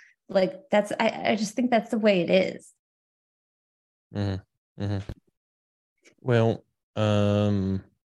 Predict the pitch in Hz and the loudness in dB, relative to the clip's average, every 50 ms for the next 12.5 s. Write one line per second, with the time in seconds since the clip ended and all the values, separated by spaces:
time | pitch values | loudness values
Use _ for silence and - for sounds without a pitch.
0 | _ _ _ _ _ _ _ _ _ _ _ _ _ _ _ _ _ _ _ _ | _ _ _ _ _ _ _ _ _ _ _ _ _ _ _ _ _ _ _ _
1 | _ _ _ _ _ _ - - 113 107 107 - - 104 - 104 101 107 107 - | _ _ _ _ _ _ -2 0 2 2 2 2 0 -2 -2 2 2 2 4 4
2 | - 101 - 92 95 - - 107 117 110 101 - - 101 101 95 92 92 85 - | 2 0 2 0 -2 -2 0 2 2 2 2 2 2 2 2 2 0 0 -2 -4
3 | - - - - - - - 104 101 98 98 95 90 92 92 90 90 87 87 87 | -6 -10 -10 -10 -8 -4 -2 -2 0 0 0 0 0 0 -2 -2 -2 -2 -2 -4
4 | 87 92 101 - - - - - - - - - 107 104 104 104 101 95 92 92 | -4 -6 -6 -10 -10 -12 -10 -10 -10 -10 -6 -2 0 0 0 0 -2 -2 -2 -2
5 | 92 101 - 95 95 95 90 85 - - - - - 104 101 101 95 95 95 - | -4 -4 -4 -2 -2 0 -2 -2 -4 -8 -12 -10 -8 -6 -4 -2 -2 -2 -4 -4
6 | - 98 101 101 95 95 98 92 92 95 - - 98 92 90 90 87 - - - | -4 -2 0 0 0 0 -2 -2 -2 -4 -6 -6 -6 -4 -4 -4 -4 -6 -6 -6
7 | - 95 101 101 - - 95 90 92 92 87 104 101 - - 101 98 98 98 101 | -6 -6 -6 -4 -2 -2 -2 0 0 -2 -4 -4 -6 -6 -4 -2 0 0 0 -2
8 | - - _ _ _ _ _ _ _ _ _ _ _ _ _ - - - 127 117 | -4 -8 _ _ _ _ _ _ _ _ _ _ _ _ _ -20 2 6 6 6
9 | 110 101 98 101 - - - _ _ _ _ _ _ _ _ _ _ _ _ _ | 8 6 4 4 2 0 -6 _ _ _ _ _ _ _ _ _ _ _ _ _
10 | _ _ _ _ _ _ _ _ _ _ _ _ _ 113 107 113 117 120 104 - | _ _ _ _ _ _ _ _ _ _ _ _ _ -2 0 2 2 2 2 0
11 | - 85 95 101 98 104 113 - - - 113 117 117 104 98 - - 127 - 117 | -2 -4 -4 -2 -2 -2 -4 -2 -4 -4 0 2 2 2 0 0 -4 -4 0 2
12 | 117 110 110 190 - - - - - 95 | 2 2 2 0 0 -2 -2 -2 -2 -4